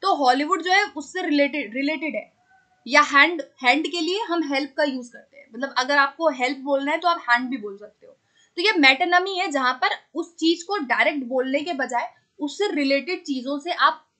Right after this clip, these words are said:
किसी वस्तु को संबोधित करते हैं, ठीक है। आगे बढ़ेंगे। अ, next, अ, हमारा जो figure of speech है वो कहीं ना कहीं metonymy से related है, कहीं ना कहीं metonymy से related है, but इसमें जो है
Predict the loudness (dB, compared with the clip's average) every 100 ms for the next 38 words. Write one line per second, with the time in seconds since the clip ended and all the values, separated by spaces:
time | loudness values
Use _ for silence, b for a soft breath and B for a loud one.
0 | _ -6 -4 -2 -2 -6 -10 -8 -6 -4
1 | -4 -2 -2 -4 -8 -16 -16 -20 -20 _
2 | _ -12 -12 -12 _ _ B B B B
3 | 4 6 6 2 2 0 -2 0 2 4
4 | 4 2 -6 -2 -2 -2 0 0 0 -2
5 | -4 -6 -6 -6 -4 -4 0 -2 -2 -4
6 | -4 b b b b 2 2 4 2 2
7 | 2 0 -2 -10 _ _ 4 6 6 2
8 | -2 -4 -4 -4 -2 -2 -4 -8 -10 _
9 | -4 0 -2 -2 -2 0 2 0 -2 -4
10 | -6 -2 -2 -2 -4 -2 -2 -4 -6 -12
11 | -6 -6 -4 -2 0 -2 -8